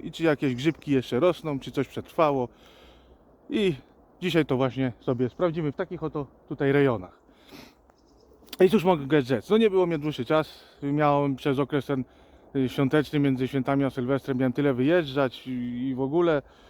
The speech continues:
y, stwierdziłem, że jednak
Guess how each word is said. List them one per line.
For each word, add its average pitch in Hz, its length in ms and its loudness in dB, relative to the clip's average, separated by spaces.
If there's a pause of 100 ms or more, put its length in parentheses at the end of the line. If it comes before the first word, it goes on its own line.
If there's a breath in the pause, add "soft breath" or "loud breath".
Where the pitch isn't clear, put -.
(320 soft breath)
y, 127 1200 2 (520)
stwierdziłem, 175 520 2
że 151 80 0
jednak 147 280 0